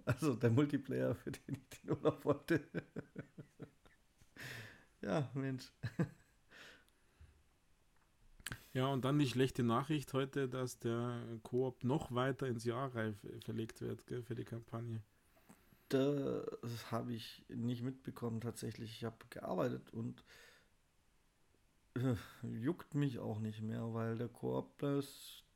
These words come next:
Speaker 1: gänzlich uninteressant für mich geworden in dem Moment, wo klar war, dass ich den dieses Jahr dann nicht mehr spielen könnte.
Speaker 2: Ja,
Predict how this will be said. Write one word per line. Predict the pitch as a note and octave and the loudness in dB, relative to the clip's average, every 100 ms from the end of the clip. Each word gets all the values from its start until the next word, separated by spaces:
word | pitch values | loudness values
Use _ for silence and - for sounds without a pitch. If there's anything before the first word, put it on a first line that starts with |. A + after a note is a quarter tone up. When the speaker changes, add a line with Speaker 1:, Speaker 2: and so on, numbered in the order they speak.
| - | -2
Speaker 1:
gänzlich | F3+ G#3 - E3+ | -2 0 -2 -2
uninteressant | E3+ F#3 - D3 C#3+ C3 | 0 -2 -2 -2 -4 -4
für | C#3+ | -4
mich | C#3 C3 | -4 -4
geworden | C#3+ B2+ C3 B2+ | -4 -2 0 0
in | A2+ | -2
dem | A2+ | -2
Moment, | B2 C3+ C#3+ C#3+ | -2 0 -2 -4
wo | - | -8
klar | - D3 D3 | -2 0 2
war, | D3+ | 2
dass | D3+ D3 | 0 -4
ich | D3+ | -6
den | - D#3 D3 | -4 -2 -2
dieses | D#3 E3+ D#3+ | -2 -4 -4
Jahr | D#3+ | -2
dann | D3 | -2
nicht | D3 D3 | -4 -6
mehr | D#3 | -8
spielen | - G#3 A3 | -6 -6 -6
könnte. | C3+ B2 C#3 - - - - - _ _ _ _ _ _ _ _ - - - | -8 -10 -12 -14 -18 -20 -20 -20 _ _ _ _ _ _ _ _ -20 -20 -14
Speaker 2:
Ja, | - A#2 B2 | -4 0 0